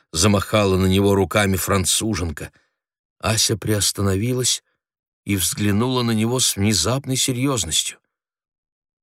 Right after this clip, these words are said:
"А мне ещё немножко с бабушкой пожить хочется, ведь видеться мы будем каждый день. Чего ещё нужно?" И закружилась снова. Косы её и передник развивались по комнате.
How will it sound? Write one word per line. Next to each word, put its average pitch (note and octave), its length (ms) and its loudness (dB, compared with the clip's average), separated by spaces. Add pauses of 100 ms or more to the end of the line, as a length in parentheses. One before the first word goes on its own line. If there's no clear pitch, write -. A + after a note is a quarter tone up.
(180)
"А G#2+ 80 0
мне B2 300 0
ещё F3+ 260 2
немножко F3 560 2
с D3+ 120 0
бабушкой D3 680 0
пожить D3 400 -2
хочется, - 640 -2 (520)
ведь D3 220 0
видеться E3+ 520 2
мы F3 100 4
будем E3+ 320 2
каждый E3+ 380 2
день. E3+ 340 2 (420)
Чего A3 320 2
ещё F#3+ 380 4
нужно?" A2 480 2 (720)
И F3 100 4
закружилась G#2+ 760 0
снова. D2+ 720 -2 (500)
Косы C3 460 0
её A#2+ 300 2
и G#2+ 100 4
передник A2 680 0
развивались A2 760 0
по F#2+ 160 -4
комнате. G#2 640 -4